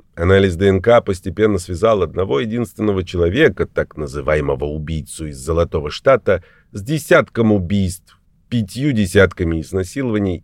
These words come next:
и ста двадцатью кражами со взломом. Но на протяжении четырёх десятилетий он оставался неуловим.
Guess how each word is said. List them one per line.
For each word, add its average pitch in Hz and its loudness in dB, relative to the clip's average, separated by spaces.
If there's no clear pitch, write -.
и 104 -4
ста 135 2
двадцатью 98 -6
кражами 80 2
со 85 -2
взломом. 69 0
Но 69 -2
на 71 0
протяжении 80 -2
четырёх 85 0
десятилетий 85 -4
он 95 2
оставался 92 0
неуловим. 92 -2